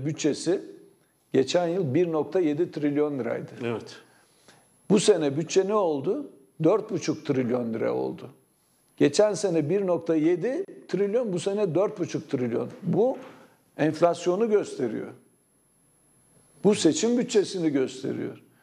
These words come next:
Speaker 1: Bir de tasarruf yaptık diyorlardı. Tasarruflu bütçeymiş. İlgisi yok. Paranın pul olduğunu, kıymetinin olmadığını gösteriyor.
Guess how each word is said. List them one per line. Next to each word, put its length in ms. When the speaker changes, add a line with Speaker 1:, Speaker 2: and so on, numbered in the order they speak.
Speaker 1:
Bir 80
de 80
tasarruf 560
yaptık 380
diyorlardı. 600
Tasarruflu 640
bütçeymiş. 560
İlgisi 440
yok. 380
Paranın 600
pul 180
olduğunu, 640
kıymetinin 640
olmadığını 640
gösteriyor. 600